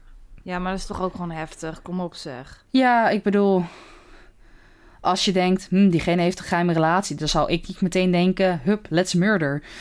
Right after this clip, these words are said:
Speaker 2: <laughs>
Speaker 1: Nee, ik
Speaker 2: Maar
Speaker 1: ook niet. Ik zou eerst even een verhaal ophalen. Maar ja, dat is die tijd dan,
Speaker 2: Eh.
Speaker 1: denk ik.
Speaker 2: Nou, dat is gewoon raar. Een beetje
Speaker 1: Ja.
Speaker 2: heftig.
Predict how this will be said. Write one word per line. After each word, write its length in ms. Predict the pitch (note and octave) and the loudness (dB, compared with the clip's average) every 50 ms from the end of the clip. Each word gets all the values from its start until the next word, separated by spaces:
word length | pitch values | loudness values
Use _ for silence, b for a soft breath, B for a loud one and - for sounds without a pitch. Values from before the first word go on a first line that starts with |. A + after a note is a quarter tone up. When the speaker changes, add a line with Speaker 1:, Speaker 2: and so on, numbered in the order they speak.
| B B B B | B B B B
Speaker 2:
<laughs> 140 | - G3+ G3 - B B B B B B B B B B B B B B _ _ - - - | -2 0 0 0 B B B B B B B B B B B B B B _ _ -18 -14 -10
Speaker 1:
Nee, 300 | - G3 G#3+ A3+ A#3 A#3 | -4 0 2 4 4 6
ik 80 | - C#4+ | 6 6
Speaker 2:
Maar 140 | D4 A3+ A3 | 6 4 4
Speaker 1:
ook 60 | A3 | 2
niet. 140 | G#3+ F#3+ E3+ | 2 0 -2
Ik 80 | F3 | -4
zou 160 | - - F#3 | -2 -2 0
eerst 220 | D#3 D#3+ F3 F3 F3 | 0 0 0 -2 -2
even 140 | G3 F#3 F3 | -2 -2 -4
een 60 | E3+ | -6
verhaal 380 | - - F3+ E3+ E3 F3 F3+ | -8 -4 0 0 2 2 2
ophalen. 480 | E3+ E3 - E3+ D#3+ D#3 D#3 D#3 D#3 D#3 | 0 -2 -4 -2 -2 -2 0 -2 -2 -2
Maar 260 | D#3+ E3 E3 E3 D#3+ | -2 -2 0 0 0
ja, 240 | D#3+ D#3+ D#3 D#3 D3+ | 0 0 0 0 0
dat 180 | D3 D3 - - | -2 -6 -10 -12
is 180 | - - - | -14 -14 -14
die 140 | - - D#3+ | -12 -14 -8
tijd 280 | - F3 D#3 D3+ D#3 D#3+ - - - | -4 -4 -2 -2 -4 -6 -10 -16 -10
dan, 160 | - E3 E3+ - | -6 -6 -6 -6
Speaker 2:
Eh. 60 | G4 F#4 - - | -8 -10 -14 -12
Speaker 1:
denk 260 | - F3 E3 D#3 - | -10 -10 -10 -10 -10
ik. 300 | - D3+ - D#4+ - - - | -14 -16 -16 -16 -20 -20 -4
Speaker 2:
Nou, 340 | - A#3+ G#3 F#3 F3+ F3 E3+ E3+ F3 F#3 | -2 0 0 2 2 2 2 2 2 0
dat 140 | E3+ - - | 0 -4 -6
is 160 | E3 - - | -4 -4 -2
gewoon 540 | - - D#3 C#3+ C#3+ C#3 C#3 C3+ C#3 C3+ - B B B B B B | -2 0 2 2 4 4 2 2 -2 -4 -6 B B B B B B
raar. 520 | - C#3+ C#3 D#3+ C#3+ B2+ B2+ C3+ C3+ C#3 b b b b b b b b - - - - - _ _ _ _ _ _ - - _ _ _ _ _ - | -12 -6 -4 -2 -2 0 0 -2 -4 -6 b b b b b b b b -20 -20 -20 -20 -20 _ _ _ _ _ _ -20 -20 _ _ _ _ _ -8
Een 120 | - F#3+ D#3 | -8 -4 -2
beetje 200 | D#3+ D#3 - - | -2 -2 0 0
Speaker 1:
Ja. 60 | D#3 | 2
Speaker 2:
heftig. 560 | D3 C#3+ C3+ - - - C3 C#3+ - - - | 2 0 -2 -4 -8 -8 -10 -10 -10 -16 -20